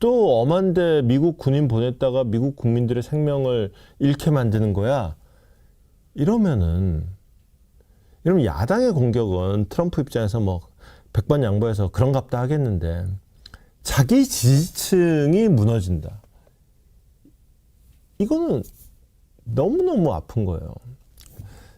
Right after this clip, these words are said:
딱 이렇게 이제 트럼프가 조금 정치적으로 궁지에 몰린다 싶으니까 지난주 한 며칠 동안 마두로가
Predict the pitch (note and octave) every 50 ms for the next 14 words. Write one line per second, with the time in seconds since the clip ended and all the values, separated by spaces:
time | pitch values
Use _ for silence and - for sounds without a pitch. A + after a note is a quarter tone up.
0 | _ - G3 G3+ F#3 D3+ D3 E3 G3 G3+ F#3+ - - G3 F#3 F3+ D#3+ C3+ C#3 D3
1 | C#3 C3+ C3 - - G3 G3+ G3 F#3 F#3+ F3+ E3 - G3 F#3+ G3+ G#3 G3 - G3+
2 | F#3 - - A#2+ A#2+ - - - F3 E3 D#3+ E3 E3 - - - B2 B2+ C#3 C#3+
3 | D#3 F3+ F#3 F3 C3+ G#2 G2+ G#2+ A#2 C3+ C#3 C#3 C#3 B2 - - - - E3 D3+
4 | B2 - - A#2+ C#3 B2 F#2+ D#2+ D2+ E2 F2+ - - - - - - - - -
5 | - - _ _ _ _ _ _ _ _ - - - - - - - - - B2
6 | B2+ C#3 C#3+ C#3 C#3+ D3 C#3 B2+ F2+ F2 F2+ - - - D#3+ C#3+ C#3+ C3 B2+ A2+
7 | F2 D#2+ F2 F2+ G2+ G#2+ A2 G2+ G2+ A#2+ B2 A2 E2+ D#2